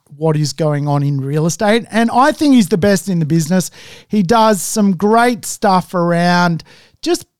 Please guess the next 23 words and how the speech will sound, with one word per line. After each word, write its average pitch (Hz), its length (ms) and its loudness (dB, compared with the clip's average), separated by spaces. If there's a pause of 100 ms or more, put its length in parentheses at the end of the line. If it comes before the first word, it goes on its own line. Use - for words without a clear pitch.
(140)
putting 370 320 2
things 220 340 0
into 175 200 0
context. - 920 -4
You 185 80 -6
know, 185 140 -2
yeah, 214 500 -6
the 143 140 -6
borders 220 500 0
are 151 60 -6
shut. - 520 -4 (500)
There's 165 340 0
no 233 220 2
people 190 360 0
moving 190 680 2
to, 156 340 -4 (140)
uh, 147 300 -2
Sydney 220 440 0
and 156 180 0
Melbourne, 247 540 4 (500)
but 262 520 0 (180)
so 339 260 -2
what? - 520 0